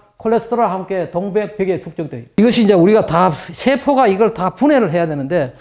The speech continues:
세포가 제대로 분해하지 못하니까 당뇨가 생기고 비만이 생기고 고지혈증이 되고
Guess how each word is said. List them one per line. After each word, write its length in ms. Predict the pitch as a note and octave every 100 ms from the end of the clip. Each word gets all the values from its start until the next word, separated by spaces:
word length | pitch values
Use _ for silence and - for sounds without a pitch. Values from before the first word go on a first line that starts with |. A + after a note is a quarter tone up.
| - -
세포가 480 | - - C4 C4+ C4
제대로 380 | - F#3 A#3+ -
분해하지 500 | B3 C4+ A3 G3 G3+
못하니까 680 | E3+ F3 G3+ G3 G3 F#3+ -
당뇨가 500 | D#3 E3+ F#3+ G#3+ G3
생기고 540 | G3 F#3+ F#3 F3+ E3+
비만이 420 | D#3+ G3 G#3 G3+
생기고 540 | F#3 F#3 F3 F3 F3 - _ _ -
고지혈증이 800 | - E3 G3+ G3 G3+ G3 F#3+ E3+
되고 420 | E3+ D#3 F3+